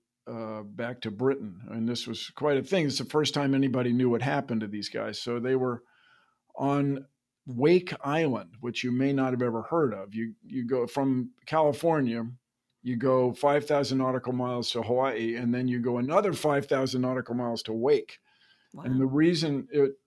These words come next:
Speaker 1: it was, the reason it still is of interest is, um, the Boeing Clipper airplane, this is the flying boat, would leave San Fr-, if you were a business person doing business in Asia, you'd fly from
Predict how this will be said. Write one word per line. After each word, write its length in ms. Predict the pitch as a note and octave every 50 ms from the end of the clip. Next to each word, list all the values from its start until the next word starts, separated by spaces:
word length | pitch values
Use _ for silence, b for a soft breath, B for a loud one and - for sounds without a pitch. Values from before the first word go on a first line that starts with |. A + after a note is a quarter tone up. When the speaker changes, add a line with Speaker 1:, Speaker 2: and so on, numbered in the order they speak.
| _ -
Speaker 1:
it 160 | C#3 C3+ A#2+
was, 320 | B2 B2 A#2 G#2 - - A#2+ - - -
the 80 | C3 C3
reason 300 | D3+ D#3+ D3+ B2+ C3+ C3
it 80 | -
still 320 | - - - D3+ C#3+ C#3+ D3
is 280 | D3+ C#3 C3+ C3+ -
of 220 | B2 A#2+ A2+ G#2 -
interest 540 | D#3 E3 D#3 - - G2+ G2+ - - - -
is, 300 | A#2 A2+ A2+ A2 - A2+
um, 320 | A2 A2 A2 G2+ G2+ G2 G2 _ _ _ _ _ _ _ _ _ _ _ _ _ _ _ _ _ _ _ _ _ _ _ _ _ _ -
the 300 | A#2+ A#2+ B2+ B2 - - - A2
Boeing 520 | G#2+ D3 D#3 E3+ F3+ F3+ E3 D3+ C3+ C3+
Clipper 540 | - - - F3 F3 F3 E3 D3+ C3+ - -
airplane, 560 | C#3 C#3 C#3+ D3 D3 - A2+ G#2+ G2+ G#2 G#2+
this 180 | A2+ A#2 - -
is 100 | A2+ A2
the 80 | - A2+
flying 500 | - - - C3+ C3 B2+ B2 A#2+ A2+ A2
boat, 380 | G2+ A#2 A#2+ A2 - - - - - _ _ _ _
would 320 | B2 B2 A#2+ A2+ A2+ A2+ A#2
leave 400 | B2+ C3 C#3 C#3+ C#3+ C#3+ - -
San 220 | - D3 D3 C3+
Fr-, 120 | - - A#2+
if 180 | C3+ C3+ -
you 100 | C#3+ C#3+
were 120 | C3 B2+ B2+
a 40 |
business 420 | B2 G#2+ C3+ C#3+ C#3 B2 B2+ A#2 -
person 380 | - - A#2 A2+ - - A2+ G#2+
doing 220 | A2+ A2+ A2+ A2
business 380 | G#2 A#2 A2+ A2 A2 G#2+ G2 -
in 120 | G#2+ G#2+
Asia, 360 | A2 A2+ A#2 G#2+ G2+ G2 F#2+ - b b b b b b b b b b
you'd 240 | B2+ B2+ B2+ B2 B2
fly 500 | - C#3 D3 C#3 C#3+ C#3+ C#3+ C#3+ C#3+ C#3+
from 540 | C#3+ - C3 B2+ A#2+ A#2 A#2 A2+ A2+ A2